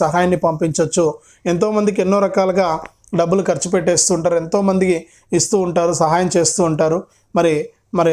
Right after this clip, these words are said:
అనవసరంగా ఎన్నో డబ్బులు మీకు తెలియకుండానే ఖర్చు పె-, ఖర్చు అయిపోతూ ఉంటాయి. మరి మీరు ఒక ఛాయ్ తాగే పైసలు మాలాంటి, ఆ, వాళ్ళకు వికలాంగులకు పంపించవచ్చు. దయచేసి మీరు ఏదైనా సహాయం చేయాలనుకుంటే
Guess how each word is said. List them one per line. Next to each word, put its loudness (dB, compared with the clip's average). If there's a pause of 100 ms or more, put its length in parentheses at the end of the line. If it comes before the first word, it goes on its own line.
అనవసరంగా 2
ఎన్నో 2
డబ్బులు 0
మీకు -6
తెలియకుండానే 0
ఖర్చు -4
పె-, 2 (100)
ఖర్చు -2
అయిపోతూ -2
ఉంటాయి. -2 (360)
మరి 2
మీరు 2
ఒక -2
ఛాయ్ 2
తాగే 0
పైసలు 0
మాలాంటి, 2 (440)
ఆ, 0 (100)
వాళ్ళకు 0
వికలాంగులకు 0
పంపించవచ్చు. 0 (100)
దయచేసి 0
మీరు 2
ఏదైనా 2
సహాయం 0
చేయాలనుకుంటే -2